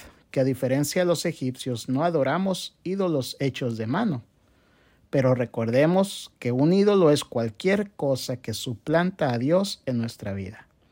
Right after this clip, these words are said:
sea fama, riqueza, belleza o placer. Que nuestra oración en esta mañana sea, "Dios Padre, Creador y Redentor,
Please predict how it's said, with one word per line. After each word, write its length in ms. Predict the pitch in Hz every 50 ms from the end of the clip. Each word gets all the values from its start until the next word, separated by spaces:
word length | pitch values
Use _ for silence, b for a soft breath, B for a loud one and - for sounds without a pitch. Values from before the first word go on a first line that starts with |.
| b b b b b b b b b
sea 420 | - - - - 117 110 104 101
fama, 560 | 98 - - 147 151 156 156 156 151 147 147
riqueza, 760 | 143 - 110 110 113 - - 143 143 143 143 - - - 151 147
belleza 720 | 160 156 147 131 117 110 107 - - - 104 107 107 - _ -
o 160 | 127 120 -
placer. 500 | - 110 101 - - - - - - - _ _ _ _ _ _ _ _ _ _ _ _ _ _ _ _ _ _ -
Que 140 | - 156 151
nuestra 400 | 156 151 139 - - 151 143 143
oración 640 | 143 139 135 127 - - 170 165 175 180 180 180 170
en 100 | 151 147
esta 240 | 139 - - -
mañana 420 | 143 131 127 131 131 131 135 131 127
sea, 460 | - - - 123 123 120 120 117 113
"Dios 380 | 104 117 123 127 135 127 - -
Padre, 600 | - - 147 151 156 151 147 151 151 151 147 -
Creador 580 | - 127 120 117 113 113 120 131 135 135 - -
y 140 | 143 139
Redentor, 680 | 131 131 127 123 127 120 113 107 - - 101 98 95